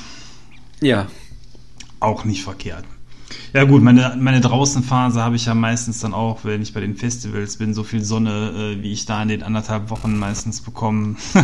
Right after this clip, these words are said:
Speaker 2: <laughs> kriege ich den Rest des Jahres nicht. Aber, äh, ja, wie du schon sagst, äh, rausgehen ist auch was Schönes, mache ich,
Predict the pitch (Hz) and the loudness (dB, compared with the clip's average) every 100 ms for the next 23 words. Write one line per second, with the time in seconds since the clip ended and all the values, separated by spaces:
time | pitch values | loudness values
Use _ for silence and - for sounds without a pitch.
0 | 139 - - - - - - 110 104 110 | 4 -6 -12 -12 -14 -8 -2 0 0 -2
1 | 110 113 110 - 113 110 101 101 120 120 | -4 -4 -6 -2 0 0 -2 -2 -2 -2
2 | - - - - - - 117 110 107 104 | -10 -14 -12 -12 -12 -10 -4 -2 0 0
3 | 104 85 98 101 95 98 - - - - | -4 -8 -8 -8 -8 -10 -14 -16 -18 -18
4 | - - 107 - - - - - - - | -16 -8 -8 -8 -14 -18 -18 -18 -18 -18
5 | - - - - 117 113 - 113 110 104 | -18 -18 -18 -10 -8 -6 -4 -4 -2 -2
6 | 107 - - 95 95 98 104 104 107 110 | -2 -4 -8 -8 -8 -6 -6 -4 -2 -2
7 | - 107 101 92 92 - - - 131 117 | -4 -4 -2 -4 -8 -12 -8 -6 -2 -2
8 | - 117 117 117 117 - | 0 2 4 4 4 2